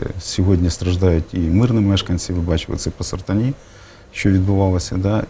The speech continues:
І тому сьогодні говорити про те, що коли перебувають в зоні ато, у нас на сьогоднішній день три області, ми про це не забуваємо, да? Що є Донецька, і Харківська, і Луганська область. Максимальне завдання сьогодні голів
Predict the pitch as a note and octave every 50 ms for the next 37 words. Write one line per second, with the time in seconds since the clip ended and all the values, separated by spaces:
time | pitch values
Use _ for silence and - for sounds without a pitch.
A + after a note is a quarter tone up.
0 | - G2 G2 G2 F#2+ F#2 - A2+ A2 A#2+ B2+ B2+ G#2+ - - - G#2+ G#2 B2 C#3
1 | C#3 B2+ G2+ F#2 F2 F#2+ F#2+ G2 G#2 F#2+ - E2+ - - F#2 - - G#2+ G#2 -
2 | - - F2 E2 - - - - - - - - - - G2 F#2+ F#2 - F#2+ F#2+
3 | F#2 F#2+ F#2+ G2 F#2+ F2+ F2 F#2 F2+ F2 F#2+ G2 F2+ F2 F2+ F2+ F2 - - F#2+
4 | F2+ E2+ E2+ E2+ - - F2 - - F2+ F2+ E2+ E2+ E2 - - F2+ E2+ E2+ F2+
5 | E2+ D#2+ D#2 - G2 G2 A#2 B2 - - G#2+ F#2+ E2 D#2 D2 - - - F#2+ -
6 | - - E2+ F2 E2+ D#2+ - - - - F2 E2 E2+ F2 F2 F2+ F2+ F#2 E2 F2
7 | F2 D#2+ D2+ C2+ C2 C2 B1+ A#1+ - - - - A#2 A2+ - - - C#2+ D2 D2+
8 | D#2+ F2 E2 E2 E2 E2 F#2+ G2 G2 - - D2+ C#2+ - - - G2 - - A2+
9 | - - - C#2 C2 C2 - - - - - - - - F2 E2 E2+ E2+ A2 C3
10 | C3+ - - - F2+ E2 D2+ D2 - - - - - - - - - - - F#2+
11 | F#2+ - - G#2 G2+ G2 F#2 F2 E2+ E2 D#2+ D#2+ F2+ F#2 F2+ F2 F#2 F2 E2 D#2+
12 | D#2+ - - F2+ F2+ F2+ E2+ D#2+ D#2+ D#2+ D#2 D#2+ F#2+ - - - - - - -
13 | E2 F2+ G2 F#2+ F2 D#2+